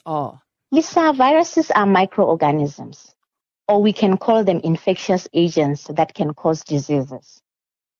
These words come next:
Speaker 2: Viruses of plants are transmitted by vectors that are like insects.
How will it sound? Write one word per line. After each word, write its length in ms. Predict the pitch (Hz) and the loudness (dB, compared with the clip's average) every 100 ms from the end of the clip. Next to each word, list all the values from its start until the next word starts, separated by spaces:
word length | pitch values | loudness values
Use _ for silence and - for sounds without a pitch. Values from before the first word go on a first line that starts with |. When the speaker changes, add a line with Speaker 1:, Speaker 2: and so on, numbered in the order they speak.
| _ _ _ - | _ _ _ 0
Speaker 2:
Viruses 540 | 233 269 285 269 - | 2 2 2 0 0
of 180 | 185 - | -2 0
plants 540 | 190 175 156 147 - - - - | 2 2 2 -2 -8 -20 -16 -6
are 80 | 165 | -4
transmitted 760 | - 170 - 202 202 208 175 | -2 -2 0 -2 0 -2 -2
by 320 | 165 156 156 156 | 0 2 2 0
vectors 760 | 156 165 - - 147 147 - - - | 0 -2 -2 -6 -4 -4 -8 -10 -4
that 140 | 165 | 0
are 200 | 156 151 | 0 0
like 260 | 151 147 147 - | 0 -2 -4 -2
insects. 640 | 196 185 - 139 _ - | -2 -2 -4 -4 _ -20